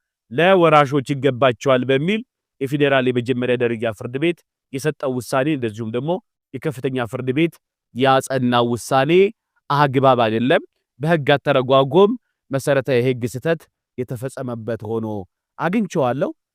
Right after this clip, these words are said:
በመሆኑም እንግዲህ ይህ ቤት የሚስት ብቻ ንብረት ነው። በአስራ ዘጠኝ ሰማንያ ስምንት ከሌላ ሰው ገዝተው የያዙት ያገኙት ንብረት ነው እንጂ ስማቸው ስለተጠቀሰ ብቻ ሟች ባለመብት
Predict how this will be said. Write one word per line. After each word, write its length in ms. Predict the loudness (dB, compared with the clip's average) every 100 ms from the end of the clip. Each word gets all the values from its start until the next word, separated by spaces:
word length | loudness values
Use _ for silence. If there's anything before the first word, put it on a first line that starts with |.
| _ 0
በመሆኑም 440 | 2 4 2 0
እንግዲህ 340 | -2 -2 0 -2 -6 _ _ -6
ይህ 200 | -2 0
ቤት 260 | 0 0 -2 _ _ _ -8
የሚስት 720 | 2 6 8 8 6 2 0 -2
ብቻ 260 | -4 0 4 4 2 -6 _ _
ንብረት 360 | -2 0 0 0
ነው። 140 | 0
በአስራ 260 | 0 0 -2
ዘጠኝ 220 | -2 -4
ሰማንያ 360 | -4 -4 -2 -4
ስምንት 340 | -6 -4 -6 -8 _ _ _
ከሌላ 240 | 0 2 2
ሰው 180 | 0 -4
ገዝተው 420 | -4 -6 -4 -4 -4 _ _ _
የያዙት 600 | 0 4 4 2 -2 -6 -6
ያገኙት 580 | -2 0 0 -2 -4 -6 _ _ _ -4
ንብረት 320 | -2 -2 -2
ነው 140 | -2 -2
እንጂ 200 | 0 0 0 -2 _ _ _
ስማቸው 520 | -4 2 2 2 0
ስለተጠቀሰ 640 | 2 2 0 -2 -4 -2 0
ብቻ 220 | -2 -2 2 2 4
ሟች 300 | 4 2 0 -18 _ _ _
ባለመብት 540 | 2 4 4 0 -2